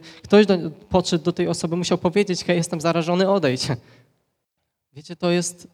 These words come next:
straszne. Ja sobie nie umiem wyobrazić tego w moim życiu, takiej sytuacji, w której totalnie tracę wszystko. Ale wiecie co? On ufa Bogu.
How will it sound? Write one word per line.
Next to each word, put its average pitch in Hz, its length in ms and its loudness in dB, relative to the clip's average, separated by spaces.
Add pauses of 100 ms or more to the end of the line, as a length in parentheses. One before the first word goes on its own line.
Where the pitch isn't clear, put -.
(300)
straszne. - 560 -4
Ja 135 60 -2
sobie 165 200 -2
nie 175 120 0
umiem 196 260 0
wyobrazić 170 480 -2
tego 170 220 -6
w 156 60 -6
moim 165 200 -2
życiu, 160 360 -6 (420)
takiej 170 240 -6
sytuacji, 160 720 -4 (340)
w - 40 -20
której 165 300 0
totalnie 170 600 -4
tracę 160 320 -4
wszystko. 139 500 -12 (1400)
Ale 151 140 -2
wiecie 180 220 -4
co? 180 300 -2 (1080)
On 170 140 -4
ufa 185 280 0
Bogu. 120 380 0